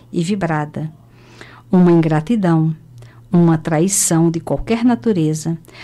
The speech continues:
assim como a hipocrisia diante de um coração que ama, é erro que poderá reverter sobre quem o pratica, senão de momento, mais tarde, e mesmo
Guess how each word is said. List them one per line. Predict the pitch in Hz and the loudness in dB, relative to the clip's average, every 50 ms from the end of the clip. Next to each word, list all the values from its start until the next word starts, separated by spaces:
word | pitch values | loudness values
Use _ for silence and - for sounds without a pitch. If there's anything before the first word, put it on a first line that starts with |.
| - - - | -20 -10 -2
assim | - 226 233 226 - - 330 339 | 0 2 2 2 2 2 4 2
como | 320 - - 240 226 220 208 | 2 2 2 2 4 4 4
a | 196 | 4
hipocrisia | 196 196 202 - - 285 302 294 - 294 302 254 196 - 202 196 190 180 180 180 180 180 - | 4 2 0 -2 -2 -2 0 2 2 2 2 2 2 2 0 0 2 0 0 -2 -4 -8 -10
diante | 175 175 185 185 180 185 202 220 233 220 - 202 | -4 -2 0 2 4 4 4 4 4 2 0 0
de | 185 190 | 0 0
um | 185 | 0
coração | 175 - 180 170 165 156 156 156 - - 147 143 143 | 0 0 0 0 0 -2 -2 -4 -4 -4 -4 -6 -4
que | - 247 247 | -2 0 2
ama, | 214 185 180 180 185 190 202 214 208 - - - - - - - - - - | 2 4 4 2 2 2 0 -2 -4 -8 -16 -20 -20 -20 -20 -20 -20 -12 -4
é | - 175 | 0 2
erro | 170 160 160 175 190 214 240 240 - - - 277 269 269 - - - - - | 4 4 4 6 6 4 4 2 0 -2 -4 -4 -4 -4 -8 -14 -20 -20 -6
que | - - 185 | -2 0 0
poderá | 185 - - 269 294 285 294 285 247 214 202 | 0 2 2 2 2 4 2 2 4 2 2
reverter | 190 180 190 185 175 175 170 156 - - - - 180 196 214 214 | 2 2 0 0 0 0 -2 -2 -4 -6 -4 0 2 2 2 0
sobre | 208 - - - 220 214 208 214 220 | -2 -4 -2 0 0 2 2 0 -2
quem | 208 - - 196 185 180 180 185 | -2 -2 -2 0 2 4 2 2
o | 185 | 0
pratica, | 185 202 214 240 240 - 302 311 302 - - 165 170 165 - - - _ - - - - - - | -2 -4 -4 -4 -4 -2 -2 -2 -2 -2 -6 -8 -8 -8 -12 -18 -20 _ -20 -20 -20 -20 -20 -12
senão | - - - - 202 190 190 180 175 170 165 170 165 | -10 -6 0 2 4 4 4 4 4 4 4 2 2
de | 156 165 165 | 2 2 2
momento, | 175 190 233 269 285 247 196 190 202 214 208 - - 311 330 - - _ - - - - | 4 4 4 4 4 4 4 4 2 0 -2 -4 -6 -8 -8 -8 -14 _ -20 -20 -10 -6
mais | 311 349 349 - - | -6 -4 -4 -6 -6
tarde, | - - 311 311 262 233 214 170 165 160 160 - - - - - - - _ | -4 -2 -2 -2 0 -2 -2 -2 -2 -6 -8 -8 -12 -20 -20 -20 -20 -12 _
e | 254 262 302 | 0 4 4
mesmo | 311 269 208 190 180 175 165 175 165 165 165 | 6 6 6 6 4 4 2 2 0 -2 -2